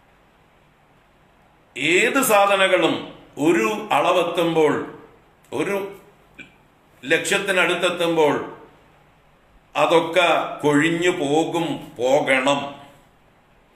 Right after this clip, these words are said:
അത് ഭാരമാവാൻ പാടുള്ളതല്ല, അത് നമ്മളെ ബന്ധിക്കാൻ പാടില്ല, അത് സ്വർണച്ചങ്ങലയായി മാറരുത്. ഒരു സാധന ചെയ്തുകൊണ്ടിരിക്കുന്ന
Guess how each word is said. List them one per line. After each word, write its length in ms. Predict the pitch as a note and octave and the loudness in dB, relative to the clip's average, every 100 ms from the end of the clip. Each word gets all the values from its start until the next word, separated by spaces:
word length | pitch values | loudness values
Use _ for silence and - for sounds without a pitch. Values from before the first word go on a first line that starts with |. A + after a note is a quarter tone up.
| _ _ _ _ | _ _ _ _
അത് 160 | D3 E3 C#3 | -4 -2 0
ഭാരമാവാൻ 800 | C3+ D#3+ F#3 F3+ E3+ E3+ E3 E3 E3 | 2 4 2 2 2 4 4 4 4
പാടുള്ളതല്ല, 760 | C#3 C#3+ D#3 D#3 D3+ C3 C#3 C3 - - - - - _ _ _ _ _ _ _ _ _ _ _ _ _ _ _ - | 4 4 2 4 4 4 2 2 0 -6 -14 -20 -20 _ _ _ _ _ _ _ _ _ _ _ _ _ _ _ -4
അത് 160 | C#3 F#3 | -2 0
നമ്മളെ 280 | F#3 F#3 F#3+ F#3+ | 2 4 2 4
ബന്ധിക്കാൻ 480 | E3+ E3+ G#3+ A3 G#3+ G#3 | 4 2 2 4 4 4
പാടില്ല, 420 | G3 G3 F#3+ F3+ D3 G2+ - B2 | 4 2 2 2 2 0 -4 -2
അത് 100 | F3+ E3 | 0 4
സ്വർണച്ചങ്ങലയായി 1040 | D#3+ E3 A#3+ A3+ G3+ G3+ G3+ G3 F#3 F#3 F#3 | 4 4 2 2 2 2 4 4 6 4 4
മാറരുത്. 540 | D#3+ F3 E3 D3+ C3+ F#2+ - - - _ _ _ _ _ _ _ _ _ _ _ _ _ _ _ _ _ _ _ _ _ _ _ _ _ _ _ _ _ _ _ _ _ _ _ _ - | 2 4 2 2 0 -2 -6 -18 -20 _ _ _ _ _ _ _ _ _ _ _ _ _ _ _ _ _ _ _ _ _ _ _ _ _ _ _ _ _ _ _ _ _ _ _ _ -8
ഒരു 140 | C#3+ E3+ | -6 0
സാധന 340 | D3 E3 F#3+ F#3+ | 2 4 4 4
ചെയ്തുകൊണ്ടിരിക്കുന്ന 720 | F#3+ F3+ F#3+ F#3+ F#3+ F#3 F#3+ | 4 4 4 4 2 -2 0